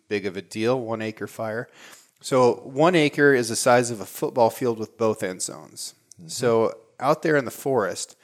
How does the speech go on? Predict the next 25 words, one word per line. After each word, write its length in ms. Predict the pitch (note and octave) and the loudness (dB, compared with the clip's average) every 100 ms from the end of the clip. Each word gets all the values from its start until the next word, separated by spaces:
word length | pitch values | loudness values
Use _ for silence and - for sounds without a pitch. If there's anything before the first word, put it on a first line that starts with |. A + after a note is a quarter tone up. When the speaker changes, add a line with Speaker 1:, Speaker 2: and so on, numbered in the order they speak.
| _ _ _ | _ _ _
Speaker 1:
how 160 | D3 F#3 | 0 2
long 260 | E3 D#3 | 4 2
is 100 | D#3 | 2
it 60 | C3 | -2
gonna 180 | B2 A#2 | -6 -6
take 300 | - B2 - | -6 -8 -6
you 220 | A#2+ D3 | -2 0
and 100 | D3+ | 0
your 100 | C#3 | -4
buddy 500 | A#2 B2+ A2+ G2 G2 _ _ _ _ _ | -2 4 4 2 -6 _ _ _ _ _
with 240 | B2 A2 - | -4 -2 -2
an 120 | - - _ _ _ - | -10 -10 _ _ _ -2
axe 400 | A2+ B2 - - | 2 2 0 -4
and 120 | A2 | -4
a 180 | F#2 F2+ - _ | -4 -8 -16 _
frickin' 320 | - C3 - F#2+ | -6 -6 -6 -10
hoe 520 | - B2+ G2+ F#2 G2 _ _ _ _ _ _ | 0 2 2 -2 -8 _ _ _ _ _ _
to 180 | - A#2 | -10 -10
dig 340 | - C3 D3+ | -6 0 2
a 60 | B2+ | 2
trail 760 | - - C3+ C#3 A#2 F2+ E2 - _ _ _ _ _ | -4 -4 4 4 4 2 -4 -12 _ _ _ _ _
all 300 | A#2 B2+ D3 | 2 6 4
the 120 | D3+ | 2
way 420 | C#3+ B2+ B2+ B2+ C3 | 0 2 2 2 0
around 760 | A2 G#2+ A#2 A2+ A2+ A2+ A2+ | -4 0 4 4 2 -2 -10